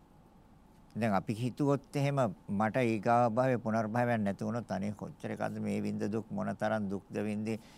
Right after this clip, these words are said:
අනේ ඊගාව භවයක් නම් ප්‍රාර්ථනා කරන්නේ හරියන්නේ නැහැ.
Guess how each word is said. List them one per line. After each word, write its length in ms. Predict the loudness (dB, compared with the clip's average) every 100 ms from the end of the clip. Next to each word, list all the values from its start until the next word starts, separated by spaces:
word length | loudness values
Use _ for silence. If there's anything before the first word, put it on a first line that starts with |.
| -8
අනේ 260 | -4 0 0
ඊගාව 320 | 4 4 4
භවයක් 340 | 2 2 0
නම් 180 | -2 -2
ප්‍රාර්ථනා 600 | 2 4 4 2 0 0
කරන්නේ 420 | 0 0 0 -4 -10 -20 -20 -20 -20 -20 -20 -20 -20 -8
හරියන්නේ 380 | -6 -4 -4 -6 -8
නැහැ. 200 | -12